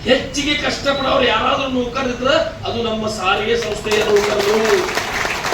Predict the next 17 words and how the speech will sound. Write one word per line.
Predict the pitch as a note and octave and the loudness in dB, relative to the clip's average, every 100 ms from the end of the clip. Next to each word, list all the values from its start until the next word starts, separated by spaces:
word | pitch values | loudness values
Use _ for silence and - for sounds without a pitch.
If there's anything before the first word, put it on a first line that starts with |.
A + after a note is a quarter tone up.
| - - - - - - - - - - - - - - - - - - - - - F#3+ | -4 -4 -4 -4 -4 -4 -4 -4 -4 -6 -4 -6 -6 -6 -6 -6 -8 -10 -10 -12 -12 -6
ನಾನೇನು | A#3 C4 C4 | -2 -2 -2
ನಿಮ್ | B3 B3 | -4 -4
ಮುಂದೆ | B3 G#3+ | -4 -4
ಅಷ್ಟೇ | - C4+ | 0 0
ಹೇಳಿದ್ರೆ, | C4+ C#4 | 0 -2
ಮೊನ್ನೆ | A#3 B3 C4 | -6 -6 -4
ಹುಬ್ಳಿಯಲ್ಲಿ | C#4 A3+ A3 A#3 C4 C4 C4+ C#4+ D4+ D4 - - - - | -4 -4 -6 -6 -4 -4 -2 -2 -2 -4 -10 -16 -16 -10
ಸಾರಿಗೆ | F#3 B3 A#3+ C4 | -4 -2 0 0
ಮಿನಿಸ್ಟರ್ | B3+ B3+ - B3+ A#3+ | 0 -4 -6 -6 -6
ಇದ್ದಾಗ | A#3 C#4 C#4 C4 | -4 -2 0 0
ಹೇಳಿದೀನಿ, | A3+ G#3+ G3+ G#3 F#3+ | -2 -4 -4 -4 -2
ಅನಿಲ್ | G#3+ B3+ | -4 -2
ಲಾಡ್ | A#3 A#3+ A#3+ | 0 2 0
ಇದ್ರು, | A3+ G3+ F3+ | -2 -4 -6
ಸಂತೋಷ್ | E3+ - A#3 A#3 | -8 -8 -8 -4
ಲಾಡ್ | G#3+ A3 | -2 -2
ಇದ್ರು, | G3+ F3 E3+ F#3 | -2 -4 -4 -8